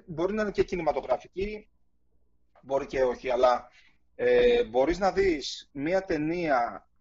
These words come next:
ε, σκέτη, αλλά άμα τη δεις και με μουσική, ε, πώς να σου πω, εκεί θα καταλάβεις μάλλον, θα, θα πω κάτι άλλο. Θα καταλάβεις αν μία ταινία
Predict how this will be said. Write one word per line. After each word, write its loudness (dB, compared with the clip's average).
ε, -6
σκέτη, -2
αλλά 4
άμα 2
τη -4
δεις -10
και -8
με 0
μουσική, -6
ε, -4
πώς -2
να -2
σου -8
πω, 0
εκεί -6
θα -2
καταλάβεις 4
μάλλον, 2
θα, -8
θα -2
πω -4
κάτι -2
άλλο. 2
Θα 0
καταλάβεις 2
αν 2
μία 2
ταινία 0